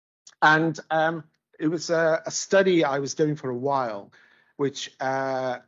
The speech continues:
came to a conclusion, obviously, uh, in the last four hours of my father's death. Prior to that, um, you're seeing the body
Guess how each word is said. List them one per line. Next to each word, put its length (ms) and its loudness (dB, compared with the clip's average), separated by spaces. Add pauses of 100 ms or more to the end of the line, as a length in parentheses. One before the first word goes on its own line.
(880)
came 220 -2
to 140 2
a 20 2
conclusion, 600 0
obviously, 580 -8 (480)
uh, 120 -2
in 100 -4
the 60 -6
last 300 -2
four 200 -6
hours 360 -2
of 120 -14
my 100 -10
father's 440 -10
death. 420 -4
Prior 320 -2
to 160 -12
that, 460 -6 (600)
um, 400 -8
you're 200 -6
seeing 460 -4
the 100 -4
body 640 -2